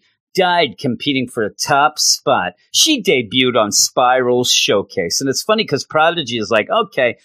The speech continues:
well, I'm a little messed up, but at least we know which symbol i-, is the Spiral st-." I don't. I, I, <laughs> I don't at all. I, and he says, "Well, we knew from before, but I saw a lot of things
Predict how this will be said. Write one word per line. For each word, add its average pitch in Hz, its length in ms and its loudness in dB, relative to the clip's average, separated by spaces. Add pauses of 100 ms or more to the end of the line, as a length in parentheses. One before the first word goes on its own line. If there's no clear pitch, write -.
(220)
well, 170 120 0
I'm 180 140 -2
a 226 80 0
little 269 200 0
messed 170 300 -2
up, 151 160 0
but 143 100 0
at 160 100 -2
least 247 300 -4
we 175 140 -4
know 143 540 0 (240)
which 151 340 0
symbol 139 640 0 (300)
i-, 151 40 -2
is 147 540 0
the 117 120 -6
Spiral 139 580 0
st-." - 360 0
I 143 140 2
don't. 139 380 0 (500)
I, 131 440 -4
I, 127 140 0 (220)
<laughs> 135 200 0
I 127 220 -2
don't 117 340 -4
at 113 60 -6
all. 127 400 0
I, 131 160 2
and 139 220 0
he 139 120 -2
says, 147 340 -2
"Well, 131 220 2
we 131 180 0
knew 147 260 -6
from 127 200 2
before, 127 580 0 (260)
but 135 120 2
I 135 80 4
saw 131 300 0
a 104 40 2
lot 110 340 2
of 175 120 -4
things 101 320 -8